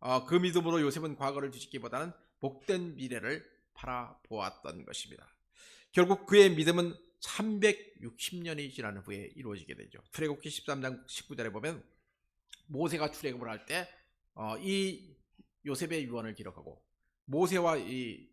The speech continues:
요셉의 그 시차가 거의 삼백오십 년, 삼백육십 년 나는 차이가 나죠. 어, 후손이었던 모세가 요셉의 그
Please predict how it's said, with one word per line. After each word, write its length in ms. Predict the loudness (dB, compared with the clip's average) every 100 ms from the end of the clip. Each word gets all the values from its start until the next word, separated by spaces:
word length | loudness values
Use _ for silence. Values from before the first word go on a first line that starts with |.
| -12
요셉의 680 | -10 -8 -4 -4 -6 -12 -20
그 120 | -14 -8
시차가 560 | -6 -2 -4 -4 -10 -18 _ _ _
거의 260 | -4 -2 -2
삼백오십 840 | -4 -6 -4 -4 -4 -6 -10 -10
년, 240 | -10 -10 -12
삼백육십 520 | -12 -10 -10 -12 -12
년 180 | -12 -10
나는 280 | -12 -12 -14 -18 -20 -20 _
차이가 320 | -8 -6 -4
나죠. 320 | -8 -10 -18 -20 _ _ _
어, 340 | -8 -4 -4 -8 _ _
후손이었던 560 | -4 0 4 4 2 0
모세가 500 | -2 -4 -4 -4 -8 -20 _ -2
요셉의 500 | 2 4 6 6 4
그 320 | -2 -8 -10